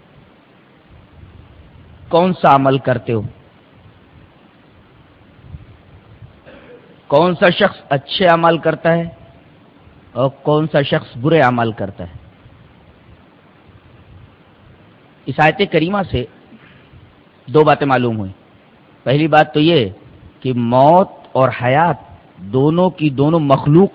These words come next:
ہیں، اللہ نے ان کو پیدا کیا ہے۔ اب جب موت مخلوق ہے تو موت کو بھی موت ہے، اس لیے کہ ہر مخلوق کو موت ہے،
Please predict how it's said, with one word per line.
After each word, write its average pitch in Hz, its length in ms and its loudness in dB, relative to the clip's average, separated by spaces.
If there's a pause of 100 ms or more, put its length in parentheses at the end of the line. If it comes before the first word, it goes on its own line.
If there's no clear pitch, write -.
ہیں، 82 120 -10 (2500)
اللہ 127 340 2
نے 170 100 2
ان 175 100 2
کو 139 180 0
پیدا 127 380 4
کیا 117 200 -2
ہے۔ 82 120 -10 (1200)
اب 123 100 0 (100)
جب 143 100 2 (240)
موت 185 360 4 (1700)
مخلوق 151 560 2 (100)
ہے 180 160 6
تو 202 80 2
موت 143 460 0
کو 220 100 6
بھی 226 120 6 (100)
موت 202 260 4
ہے، 180 80 -2 (2000)
اس 135 140 -6
لیے 202 140 0
کہ 190 200 -4
ہر 180 120 0 (160)
مخلوق 190 380 -4 (120)
کو 196 120 -2
موت 131 360 -4
ہے، 76 80 -14